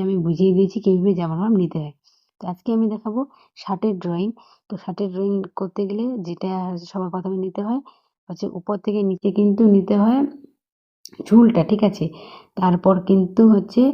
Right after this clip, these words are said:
ড্রয়িংটা কিন্তু শুরু করব, ঠিক আছে? তো উপর থেকে কিন্তু দুই নিচে নামতে হবে। এই যে ছোট ছোট গোলগুলো দেখতেছো, এগুলা কিন্তু ইঞ্চি, আপনাদেরকে বোঝানোর জন্য আমি এগুলা ইঞ্চি হিসেবে ব্যবহার করতেছি, ঠিক আছে?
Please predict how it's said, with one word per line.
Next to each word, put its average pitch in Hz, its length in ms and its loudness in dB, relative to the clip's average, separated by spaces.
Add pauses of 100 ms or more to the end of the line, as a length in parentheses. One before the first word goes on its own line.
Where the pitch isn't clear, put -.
(800)
ড্রয়িংটা 196 480 6
কিন্তু 226 260 4 (100)
শুরু 180 280 2
করব, 170 300 0
ঠিক 214 200 0
আছে? 190 240 0 (380)
তো 196 100 0 (100)
উপর 185 260 4 (100)
থেকে 220 260 2
কিন্তু 226 340 4 (400)
দুই 208 240 6
নিচে 202 320 6
নামতে 175 320 0
হবে। 160 180 0
এই 175 100 4
যে 185 80 4
ছোট 196 220 2
ছোট 190 220 0
গোলগুলো 180 420 4
দেখতেছো, 180 460 -2
এগুলা 180 280 4
কিন্তু 185 220 2 (120)
ইঞ্চি, 185 460 2
আপনাদেরকে 185 480 -2
বোঝানোর 180 420 0
জন্য 190 180 -2
আমি 190 200 0
এগুলা 190 220 0 (120)
ইঞ্চি 185 340 0
হিসেবে 180 320 -2
ব্যবহার 170 340 -2
করতেছি, 165 360 -6
ঠিক 208 180 -2
আছে? 202 180 -4